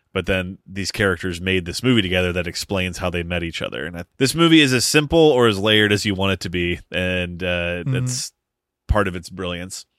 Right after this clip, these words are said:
Speaker 1: So we definitely opened with a bang here. Started off about as high as we can go. Uh, we're gonna be moving along to one of the rotten entries here in our next episode, The Muppets Wizard of Oz, which I've never seen before.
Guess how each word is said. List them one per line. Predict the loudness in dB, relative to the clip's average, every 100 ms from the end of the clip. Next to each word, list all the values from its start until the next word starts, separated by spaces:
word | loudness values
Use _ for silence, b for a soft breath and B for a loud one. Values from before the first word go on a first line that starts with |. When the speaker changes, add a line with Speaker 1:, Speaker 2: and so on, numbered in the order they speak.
| _
Speaker 1:
So | 2 6
we |
definitely | 6 6 8
opened | 8 8 6
with | 4
a | 2
bang | 2 2 0
here. | -6 -10 -10
Started | -6 -4 -2 -2
off | -4 -6 -20 _ _ _ _ -14
about | -2 0 0
as | -2
high | -2 -2
as | -2
we | -6
can | -8
go. | -4 -2 -2 -4 b b b
Uh, | -4 -2
we're | 0
gonna | 0
be | 0
moving | 0 0
along | 0 0 -2
to | -4 -2 -2
one | -2
of | -4
the |
rotten | 0 2 2 -2
entries | -8 -6 -8 -8
here | -6 -4 -4
in | -6
our | -4
next | -6 -6
episode, | -8 -8 -6 -6 -6
The |
Muppets | -4 -4 -4 -6 -8
Wizard | -6 -4 -4
of | -2
Oz, | 0 0 -2
which | 2
I've | 2
never | 2 -2
seen | -2 -4 -4
before. | -4 -2 -2